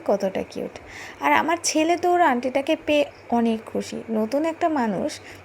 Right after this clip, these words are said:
ভয় পাচ্ছে না, যাবো না এরকমটা না, গিয়ে মনে হচ্ছে মায়ে জড়িয়ে গেছে। আর আমার, মানে, ফ্রেন্ডকে ফোনে বলতাম, "আমার ছেলেটা এত দুষ্টু, অত দুষ্টু, এইরকম করে, ওরকম করে।" এসে বলছে, "আরে, এত ভালো ছেলের নামে তুই এত বদনাম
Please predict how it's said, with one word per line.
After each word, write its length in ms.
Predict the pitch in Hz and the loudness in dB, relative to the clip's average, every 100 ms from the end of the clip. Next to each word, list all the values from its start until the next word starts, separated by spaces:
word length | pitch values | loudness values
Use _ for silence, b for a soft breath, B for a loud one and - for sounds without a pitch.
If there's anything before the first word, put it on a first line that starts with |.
| - | -6
ভয় 300 | 214 240 285 | 0 2 2
পাচ্ছে 380 | 339 349 - 254 | 4 2 2 0
না, 160 | 208 | 0
যাবো 360 | 196 208 202 233 | 0 -2 0 0
না 100 | 254 | 2
এরকমটা 540 | 247 220 214 202 196 | 2 0 -2 -4 -4
না, 180 | 180 180 - - - - - 220 | -4 -8 -12 -20 -20 -20 -8 -4
গিয়ে 260 | 247 302 320 | 0 4 4
মনে 240 | 311 311 | 2 0
হচ্ছে 260 | 311 302 302 | -2 -2 0
মায়ে 360 | 269 208 196 | 2 0 0
জড়িয়ে 340 | 185 190 190 190 | -2 -4 -4 -2
গেছে। 300 | - - - - - B B B B B B | -4 -4 -8 -10 -18 B B B B B B
আর 140 | 269 | 2
আমার, 340 | 277 233 240 269 - - - | 4 4 4 2 -2 -16 -4
মানে, 340 | 254 254 277 294 | 2 4 4 2
ফ্রেন্ডকে 580 | 285 247 247 - 277 294 | 4 2 2 2 4 4
ফোনে 320 | - 226 240 | 2 2 4
বলতাম, 460 | 240 240 254 254 392 466 | 4 2 2 0 0 -4
"আমার 200 | 240 220 | -2 -2
ছেলেটা 400 | - 254 247 233 | -2 0 0 2
এত 340 | 254 190 196 240 | 2 2 0 -2
দুষ্টু, 480 | 214 220 214 - 226 | -2 -2 -2 -2 0
অত 220 | 202 220 | 0 -2
দুষ্টু, 420 | 214 220 - - | -4 -4 -4 0
এইরকম 520 | - 208 214 220 240 | 2 2 0 -2 -2
করে, 220 | 233 220 | 2 4
ওরকম 340 | 220 214 226 233 | 4 2 -2 -2
করে।" 220 | 240 240 247 B B - | -2 -4 -6 B B -2
এসে 280 | 294 - 339 | 0 2 2
বলছে, 320 | 359 349 349 | 2 2 2
"আরে, 220 | 330 392 - B B B | 4 2 0 B B B
এত 260 | 226 220 302 | -4 0 2
ভালো 300 | 320 330 339 | 4 4 2
ছেলের 280 | 320 330 | 2 0
নামে 200 | 330 339 | 0 -2
তুই 140 | 349 359 | 2 2
এত 180 | 285 302 | 2 2
বদনাম 440 | 330 320 359 359 | 4 4 2 -2